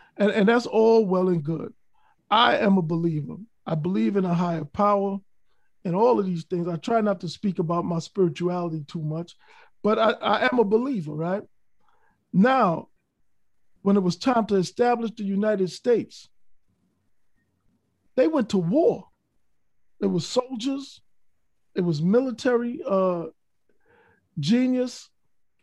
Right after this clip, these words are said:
It was bloodshed. They didn't just go to church to establish the United States,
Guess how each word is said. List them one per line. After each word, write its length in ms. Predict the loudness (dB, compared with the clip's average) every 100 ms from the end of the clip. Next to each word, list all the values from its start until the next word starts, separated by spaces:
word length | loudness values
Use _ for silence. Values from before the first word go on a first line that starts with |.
| _
It 60 | 0
was 160 | 2 2
bloodshed. 840 | 0 2 2 2 -2 -4 -4 -8 _ _ _ _ _ _ _ _ _
They 140 | 0 2
didn't 400 | 4 2 0 -4
just 280 | 0 0 2
go 160 | 0
to 100 | 0
church 640 | -2 -2 2 2 -2 -20 -20 _ _
to 100 | -4
establish 580 | -4 -2 2 2 0 -6
the 100 | -6
United 480 | -4 -2 -2 -6 -10
States, 540 | -12 -10 -10 -12 -20